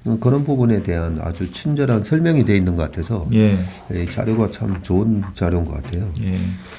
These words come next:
Speaker 1: 근데 실제로 우리가 보면 이 숫자, 나온 숫자 오십육 점 오, 요것만 보는데,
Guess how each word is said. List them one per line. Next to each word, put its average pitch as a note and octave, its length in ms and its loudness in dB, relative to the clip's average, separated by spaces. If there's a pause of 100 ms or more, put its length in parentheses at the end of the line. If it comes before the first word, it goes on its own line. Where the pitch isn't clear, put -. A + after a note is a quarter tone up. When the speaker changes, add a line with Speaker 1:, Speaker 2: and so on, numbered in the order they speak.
(300)
Speaker 1:
근데 A2 260 2
실제로 C#3+ 480 4
우리가 A2+ 340 4
보면 G#2 500 2
이 G#2 240 2
숫자, - 580 0 (500)
나온 A2+ 280 6
숫자 C3 520 2
오십육 B2+ 460 0
점 A2+ 180 4
오, F2 240 2
요것만 A#2+ 580 2
보는데, F2 600 -2